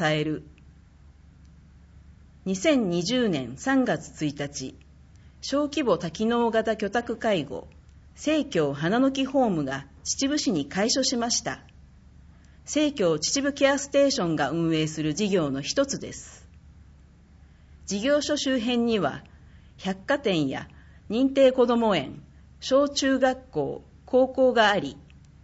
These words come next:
多世代との交流がしやすい環境です。利用者さんは、花の木支部の組合員と一緒に畑作りや地域の花いっぱい運動にも参加しています。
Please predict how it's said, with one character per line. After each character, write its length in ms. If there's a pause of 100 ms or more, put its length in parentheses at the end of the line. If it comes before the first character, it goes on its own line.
(220)
多 140
世 160
代 200
と 120
の 160
交 220
流 200
が 140
し 160
や 100
す 140
い 100
環 240
境 220
で 160
す。 280 (1160)
利 80
用 220
者 160
さ 180
ん 80
は、 260 (380)
花 240
の 140
木 100
支 160
部 120
の 120
組 340
合 120
員 260
と 140
一 80
緒 220
に 260 (160)
畑 400
作 240
り 120
や 200 (580)
地 220
域 180
の 80
花 280
い 60
っ 40 (180)
ぱ 140
い 120
運 220
動 160
に 100
も 120
参 240
加 100
し 120
て 100
い 100
ま 140
す。 280